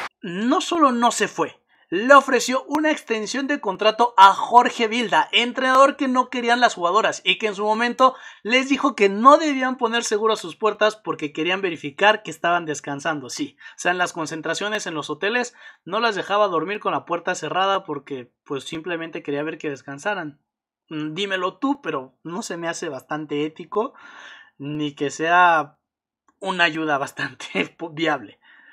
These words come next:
Pero bueno, ante todo eso,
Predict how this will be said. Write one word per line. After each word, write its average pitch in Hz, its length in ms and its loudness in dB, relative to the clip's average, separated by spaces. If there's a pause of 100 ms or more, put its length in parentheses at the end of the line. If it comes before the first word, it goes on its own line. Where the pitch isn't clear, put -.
(220)
Pero 185 220 -2
bueno, 143 280 -4 (520)
ante 156 320 -2
todo 240 280 2
eso, 220 400 -2